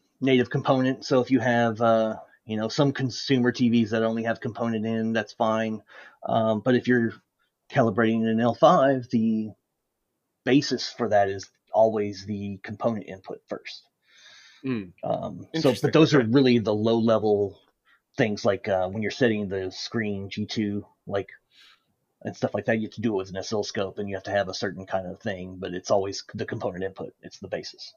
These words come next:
Speaker 1: That's where it starts
Speaker 2: Huh.
Speaker 1: there. Um, so we were chatting about that sort of over a, a few weeks.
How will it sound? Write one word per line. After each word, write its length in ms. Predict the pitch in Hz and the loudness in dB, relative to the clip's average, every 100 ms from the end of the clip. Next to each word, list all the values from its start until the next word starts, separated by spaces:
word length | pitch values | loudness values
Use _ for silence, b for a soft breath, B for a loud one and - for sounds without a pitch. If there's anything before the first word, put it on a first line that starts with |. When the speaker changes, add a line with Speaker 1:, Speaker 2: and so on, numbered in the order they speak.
| - | -18
Speaker 1:
That's 200 | - - | -14 -12
where 80 | |
it 80 | - | -12
starts 300 | - 95 - | -6 -6 -4
Speaker 2:
Huh. 60 | 262 | -6
Speaker 1:
there. 160 | - - - _ _ b b b b b b _ _ _ _ _ _ _ _ _ - | -6 -12 -20 _ _ b b b b b b _ _ _ _ _ _ _ _ _ -6
Um, 400 | 110 98 92 92 - _ _ _ _ _ _ - - _ B B B B B B B B B _ _ _ _ _ _ _ _ | -6 -4 -8 -12 -18 _ _ _ _ _ _ -20 -20 _ B B B B B B B B B _ _ _ _ _ _ _ _
so 160 | - | 6
we 120 | 160 180 | 8 10
were 240 | 156 143 b b b b b b b b b b _ | 8 6 b b b b b b b b b b _
chatting 380 | - 165 156 127 | 4 8 8 6
about 240 | 95 101 | 4 2
that 200 | 104 90 | 0 -10
sort 220 | - 120 | -2 0
of 160 | 107 104 | 0 -4
over 560 | 90 113 107 104 101 98 | -4 -2 0 0 -2 -4
a, 120 | - _ - | -6 _ -12
a 80 | - | -8
few 180 | - 117 | -2 -2
weeks. 460 | 110 104 - - | -2 -4 -6 -12